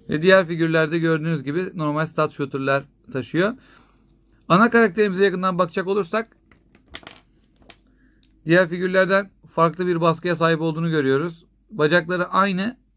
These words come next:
torso baskısı farklı. Sağ üst omzun köşesinde kırmızı detaylarla beraber tie Fighter'larda görmeye alışık olduğumuz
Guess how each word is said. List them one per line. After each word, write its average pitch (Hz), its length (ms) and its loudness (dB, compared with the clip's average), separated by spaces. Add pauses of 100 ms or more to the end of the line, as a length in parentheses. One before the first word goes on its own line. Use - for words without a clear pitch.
(100)
torso 170 320 -2
baskısı 156 400 -2
farklı. 147 540 -4 (520)
Sağ 170 260 4
üst 180 160 -8
omzun 165 300 -4
köşesinde 165 360 -6
kırmızı 170 300 -2
detaylarla 165 520 2
beraber 151 500 0
tie 175 180 2
Fighter'larda 160 580 -2
görmeye 151 340 -4
alışık 147 300 -8
olduğumuz 151 560 -6